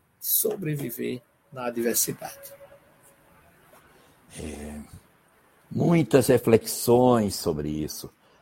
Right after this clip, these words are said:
Speaker 2: Álvaro, você, você tava ouvindo aí essa questão sobre a família judaica e esse processo de interligação.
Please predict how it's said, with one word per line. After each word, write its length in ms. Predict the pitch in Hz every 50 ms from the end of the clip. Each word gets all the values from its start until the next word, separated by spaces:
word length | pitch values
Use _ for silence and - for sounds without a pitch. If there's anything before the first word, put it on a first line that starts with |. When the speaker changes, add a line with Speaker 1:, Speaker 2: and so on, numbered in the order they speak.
| _ _ -
Speaker 2:
Álvaro, 560 | - 123 151 165 160 117 127 117 110 113 104
você, 720 | 90 101 107 - - 135 131 131 131 123 117 110 92 - - - _ _ _ _ _ _ _ _ _ _ _ _ _ _ _ -
você 280 | 110 104 - - 127
tava 220 | 110 - 131 113 120
ouvindo 320 | 117 92 120 127 120 110
aí 100 | 117 113
essa 220 | 113 110 - - 113
questão 400 | - 123 104 - - - 113 110
sobre 580 | - - 120 110 101 104 107 101 92 85 76 - _ _ _ _ _ _ _ _ _ _ _ _ _ _ _ -
a 80 | 87 87
família 440 | - - 107 101 120 123 123 117
judaica 720 | 104 95 98 90 82 101 104 110 110 110 104 - - 90
e 80 | 95 107
esse 220 | 110 107 - -
processo 880 | 98 - 104 104 95 90 - - - - - 123 123 127 123 - - 98
de 160 | 87 85 98 104
interligação. 1040 | 101 95 - - 98 92 90 98 95 82 80 76 - - - 110 110 113 101 -